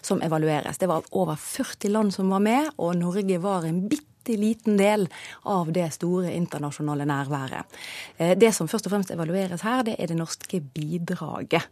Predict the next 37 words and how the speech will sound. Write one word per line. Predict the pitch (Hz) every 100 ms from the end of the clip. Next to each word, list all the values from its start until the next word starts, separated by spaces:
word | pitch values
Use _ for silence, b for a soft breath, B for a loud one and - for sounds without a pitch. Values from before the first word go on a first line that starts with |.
| B B B
og | 175
hvorvidt | 170 190 -
vi | 160 185 160 120 - -
da | 156
oppnådde | - - - 165 143 147 147 151
det | 147 143
vi | 156 143 139
satte | - 147 _ -
oss | 156 - -
som | 185 185 - 170
mål. | 170 170 151 131 B B B B -
Og | 175
det | 220
er | 185 202
også | 190 - 165
det | 202
som | 175 156
på | 151
en | 156
måte | - 170 156
er, | 160 156 143 156 -
eh, | 147 139 - - - - - - - - - - - - - -
essensen | 180 - 214 175 - 160
i | 190 180
det | 165 175
som | 160 156
har | 160
kommet | - 165 190
frem | - 143 139 -
i | 156 147
Fedrelandsvennen. | 143 160 175 170 147 147 127 139
Hva | 180 175 151
var | 165 151
det | 135
som | 156
var | 170 165
Norges | 156 160 185 175 175